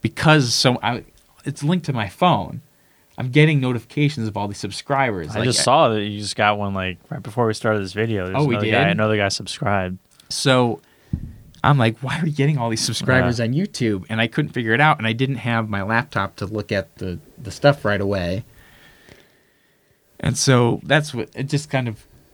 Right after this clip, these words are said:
Speaker 1: I was very, very curious, which led us to this investigation.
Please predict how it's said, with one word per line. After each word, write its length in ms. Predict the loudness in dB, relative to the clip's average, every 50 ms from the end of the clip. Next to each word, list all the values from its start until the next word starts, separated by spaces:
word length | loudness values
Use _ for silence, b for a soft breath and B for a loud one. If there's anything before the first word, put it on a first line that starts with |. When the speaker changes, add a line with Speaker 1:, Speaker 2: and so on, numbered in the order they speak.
| _
Speaker 1:
I 40 | -6
was 160 | -6 -4 -6 -4
very, 320 | 0 2 6 6 6 6
very 240 | 6 4 2 2 0
curious, 580 | -2 -2 -2 -2 0 -2 -4 -6 -10 -12 -12 -14 -10 -8
which 220 | -8 -8 -6 -6
led 260 | -4 2 4 4 4 4
us 200 | 4 2 0 -4
to 120 | -4 -2 -2
this 160 | -2 -4 -4
investigation. 840 | -6 -4 -6 -6 -8 -8 -6 -4 -4 -4 -4 -4 -4 -4 -4 -6 -8